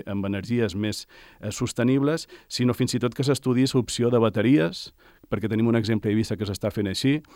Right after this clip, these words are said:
que es potenciï l'autoconsum de Formentera, i això ho dèiem amb el sentit de que quan més, eh, alternatives tinguem d'aquestes, menys impacte tindrà la, la central alternativa que s'hagi de,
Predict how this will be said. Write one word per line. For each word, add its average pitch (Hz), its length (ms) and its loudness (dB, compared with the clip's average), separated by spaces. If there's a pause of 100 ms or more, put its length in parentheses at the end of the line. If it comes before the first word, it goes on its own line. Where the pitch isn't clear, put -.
(300)
que 139 80 2
es - 80 -4
potenciï 131 460 2
l'autoconsum 127 580 4
de 123 80 4
Formentera, 120 640 4 (500)
i 127 80 4
això 135 220 6
ho - 20 8
dèiem 151 160 6
amb 147 160 6
el 135 60 2
sentit 143 340 2
de 151 80 2
que 127 140 2 (180)
quan 123 320 6
més, 123 240 2
eh, 131 140 0 (160)
alternatives 120 680 0
tinguem 120 320 0
d'aquestes, 131 640 0 (340)
menys 113 460 4
impacte 120 420 0
tindrà 110 400 2
la, 107 320 -2 (320)
la 95 480 -4
central 113 680 2
alternativa 107 680 -2
que 110 80 0
s'hagi 104 240 -2
de, 98 160 -2